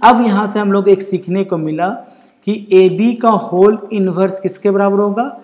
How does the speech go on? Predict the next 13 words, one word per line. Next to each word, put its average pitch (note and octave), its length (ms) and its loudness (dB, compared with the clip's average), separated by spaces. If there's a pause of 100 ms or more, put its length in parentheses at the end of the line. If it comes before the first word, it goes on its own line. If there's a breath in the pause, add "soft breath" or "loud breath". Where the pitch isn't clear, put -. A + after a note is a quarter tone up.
(340 loud breath)
B D3+ 160 -2 (160)
inverse G#3 420 0 (120)
into F#3 300 -4 (200)
A D3+ 80 -4 (180)
inverse D3+ 360 -8
के - 120 -14
बराबर C#3 320 -12
होगा, C#3+ 280 -18 (160)
ठीक A#3+ 180 -6
है। B3 100 -4 (320 loud breath)
सारा G#3+ 400 4
property A#3+ 500 2
को A#3+ 120 -2